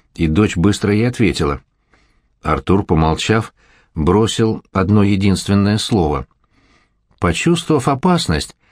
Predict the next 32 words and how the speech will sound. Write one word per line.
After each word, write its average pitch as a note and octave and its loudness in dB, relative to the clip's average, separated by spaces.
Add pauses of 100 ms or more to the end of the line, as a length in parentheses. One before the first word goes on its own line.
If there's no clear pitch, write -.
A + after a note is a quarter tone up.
(300)
Катя B2 0
со G2 -2
всей G2 0
силы A#2+ 0
оттолкнула G2 0
свекровь, D#3 0 (440)
но E2 2
успела G#2 2
добежать F#2+ 0
только F#2+ 0
до G2 2
двери F#2 2
в - -6
прихожую. D2+ 0 (1000)
Они D#3 2
набросились D3+ 0
на C3+ 0
нее C#3+ 2
одновременно, E2 0 (300)
свекровь E2+ 0
и E2+ 4
заловка, B2 -2 (420)
и C3+ 0
потащили C3 0
из - -4
тесной B2 0
прихожей B2+ 0
обратно C#3 0
в - -6
комнату. D#2+ 0 (680)
Артур F2+ 0
стоял, G#2 -2